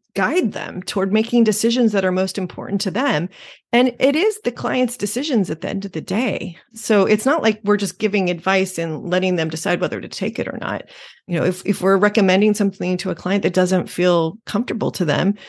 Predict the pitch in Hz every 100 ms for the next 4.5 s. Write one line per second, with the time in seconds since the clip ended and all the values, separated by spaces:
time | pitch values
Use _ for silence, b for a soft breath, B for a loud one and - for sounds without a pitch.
0 | B B 202 233 226 233 254 247 - -
1 | 240 240 - - - - - - - 170
2 | 190 196 196 196 190 208 - 196 202 196
3 | - 214 202 185 - 226 180 165 151 175
4 | 185 180 180 175